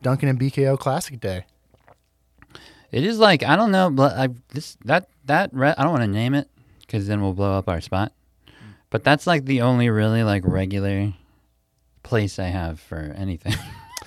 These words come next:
Speaker 1: Oh, totally. Yeah.
Speaker 2: Isn't that
Speaker 1: Yeah,
Speaker 2: weird?
Speaker 1: no, yeah. Oh, yeah. It's, it's such a perfect place to meet anybody for any reason.
Speaker 2: Yeah.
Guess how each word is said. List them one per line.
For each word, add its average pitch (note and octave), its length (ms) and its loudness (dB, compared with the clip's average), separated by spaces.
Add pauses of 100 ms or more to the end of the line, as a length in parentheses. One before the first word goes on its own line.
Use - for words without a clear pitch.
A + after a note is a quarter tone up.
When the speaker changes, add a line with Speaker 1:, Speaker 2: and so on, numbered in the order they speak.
(260)
Speaker 1:
Oh, F#3+ 320 2
totally. A#2 400 0
Yeah. A2+ 200 -2
Speaker 2:
Isn't C#3 120 -2
that A3+ 120 4
Speaker 1:
Yeah, F3 60 6
Speaker 2:
weird? E3 200 6
Speaker 1:
no, - 80 -8
yeah. C3 280 0
Oh, C3+ 140 -6
yeah. B2+ 320 -2
It's, D3+ 240 -6
it's F3+ 160 -2
such A#3+ 140 -2
a - 20 -8
perfect F3+ 320 -4
place C#3 240 -2
to - 80 -8
meet A2+ 260 -4
anybody A2 420 -2
for G#2+ 120 -8
any G2+ 140 -4
reason. G#2+ 500 -6
Speaker 2:
Yeah. G2+ 280 0